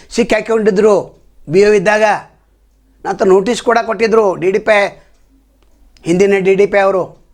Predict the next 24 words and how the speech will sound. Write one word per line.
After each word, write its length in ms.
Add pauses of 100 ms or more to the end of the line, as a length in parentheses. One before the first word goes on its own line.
(1000)
ಆದರೂ 260
ಕೂಡ 180 (340)
ಇವರು 240 (360)
ಅದೇ 260
ಸ್ಥಾನದಲ್ಲಿ 440
ಮುಂದುವರೆದಿಲ್ಲ, 680
ಪದೋನ್ನತಿ 520
ಕೊಟ್ಟರು. 600 (760)
ಯಾವ 180
ಪ್ರಕರಣ 320
ಅಂತಂದ್ರೆ 680
ಜ್ಯೋತಿ 320
ಸಂಜೀವಿನಿ 520
ಹಗರಣ. 360 (920)
ಈ 120
ಹಗರಣ 260 (480)
ತನಿಖೆ 340
ನಡೆದರೆ 640 (220)
ಇವರು 160
ಸಸ್ಪೆಂಡ್ 420
ಆಗ್ತಾರೆ. 380
ತನಿಖೆ 340
ಯಾಕೆ 200
ಮಾಡಲಿಲ್ಲ? 480